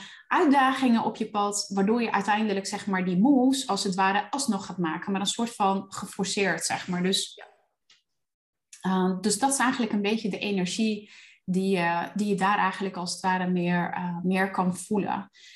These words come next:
Speaker 2: Dat is toch zo bizar, hè? Dat je daar zo in tune mee bent eigenlijk, dat niks meer een soort van
Speaker 1: Toeval is.
Speaker 2: ja, toeval is of zo, inderdaad. Het is allemaal een soort van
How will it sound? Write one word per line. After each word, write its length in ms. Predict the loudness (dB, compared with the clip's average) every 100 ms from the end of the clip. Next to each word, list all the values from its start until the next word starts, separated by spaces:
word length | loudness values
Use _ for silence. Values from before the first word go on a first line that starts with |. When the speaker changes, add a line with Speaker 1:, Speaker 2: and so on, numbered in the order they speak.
| -20 -12
Speaker 2:
Dat 140 | -10
is 60 | -8
toch 120 | -4
zo 260 | 0 2
bizar, 420 | 2 0 0 0 0
hè? 140 | -2
Dat 160 | -4 -2
je 60 |
daar 160 | -2 -2
zo 240 | 0 0
in 280 | 2 0 -2
tune 400 | -2 0 0 0
mee 200 | 0 0
bent 300 | 0 -2 -2
eigenlijk, 500 | -2 -2 -2 -4 -4
dat 180 | -4 -2
niks 360 | 2 2 0 -2
meer 180 | -2
een 100 | -2
soort 320 | -2 -2 -4 -2
van 500 | 0 2 2 -2 -6 -18 _
Speaker 1:
Toeval 320 | -8 -6 -4 0
is. 60 |
Speaker 2:
ja, 100 | 2
toeval 680 | 0 2 2 2 2 4 4
is 220 | 2 0
of 80 | -4
zo, 320 | 0 2 2
inderdaad. 540 | 2 0 0 0 -2 -6
Het 100 | -8
is 200 | -8 -2
allemaal 400 | -2 0 -4 -4
een 60 |
soort 380 | -6 -4 -6 -4
van 480 | -4 0 2 2